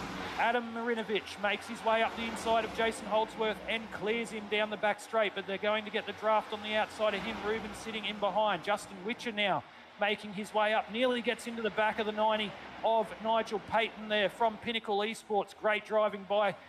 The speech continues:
Justin Witcher there to get on the brakes through three and four. That could have ended really badly, but that allows the two six three to go, Thank you, I'm going back to P four. So the two six three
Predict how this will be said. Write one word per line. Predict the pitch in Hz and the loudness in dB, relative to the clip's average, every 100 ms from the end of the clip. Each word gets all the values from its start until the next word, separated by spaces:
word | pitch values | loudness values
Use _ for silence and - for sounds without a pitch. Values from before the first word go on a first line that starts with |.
| - - - | -20 -18 -2
Justin | 208 - 208 196 | 0 0 -6 -4
Witcher | 220 - | -4 -4
there | 185 208 208 | 0 2 0
to | 175 | 0
get | - 220 | 2 4
on | 202 | 2
the | 196 | 0
brakes | 160 214 202 - | 2 4 4 0
through | - 226 | -2 -2
three | 196 226 220 | 0 0 0
and | 190 - | -2 -6
four. | 226 208 | 2 4
That | 190 190 | 4 2
could | - | 0
have | 208 160 | -2 0
ended | 214 202 175 - - - | -2 -2 -4 -8 -18 -6
really | 202 208 190 | 0 2 0
badly, | 151 202 202 196 180 | 2 2 2 0 -4
but | 180 | 0
that | 208 208 | 2 2
allows | 190 214 190 | 4 4 2
the | - | -2
two | - 220 | -10 -8
six | 185 214 185 | -8 -10 -10
three | - 208 208 | -6 -2 -2
to | |
go, | 180 190 185 | 0 0 0
Thank | 160 208 214 - | -2 -4 -4 -4
you, | 254 254 240 | -2 0 2
I'm | 226 220 | 2 2
going | 226 233 233 | 2 4 2
back | 226 233 - | 2 0 -2
to | 247 | -4
P | 240 247 - | 0 -2 0
four. | 240 185 139 | 2 4 4
So | 127 175 | 0 -4
the | 175 | -4
two | 214 220 | -4 -6
six | - - | -8 -12
three | - 220 214 | -2 0 0